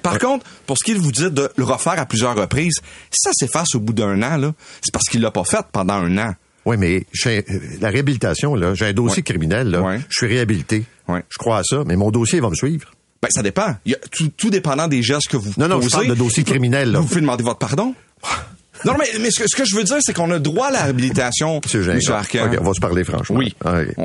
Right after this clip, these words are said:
Speaker 1: on se parle toujours franchement.
Speaker 2: Je le sais, ben, on va, on va essayer de le faire encore plus ce matin.
Speaker 1: Parfait.
Speaker 2: OK. Quand on regarde ça, là,
Speaker 1: Oui.
Speaker 2: moi, là, mettons que je suis l'employeur, en général dans la vie.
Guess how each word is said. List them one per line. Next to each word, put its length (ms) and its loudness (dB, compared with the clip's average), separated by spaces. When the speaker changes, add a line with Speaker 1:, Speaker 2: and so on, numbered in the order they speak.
Speaker 1:
on 40 -2
se 60 -10
parle 220 0
toujours 320 2
franchement. 180 0
Speaker 2:
Je 80 2
le 60 2
sais, 160 2
ben, 140 2
on 80 2
va, 260 2
on 200 2
va 120 0
essayer 160 2
de 60 4
le 60 0
faire 200 0
encore 300 2
plus 260 2
ce 160 0
matin. 260 0
Speaker 1:
Parfait. 420 0
Speaker 2:
OK. 160 -2
Quand 200 2
on 100 2
regarde 240 0
ça, 160 0
là, 160 2
Speaker 1:
Oui. 160 0
Speaker 2:
moi, 240 2
là, 260 2
mettons 240 2
que 60 0
je 100 0
suis 80 2
l'employeur, 560 0
en 140 2
général 420 2
dans 100 2
la 120 2
vie. 180 -6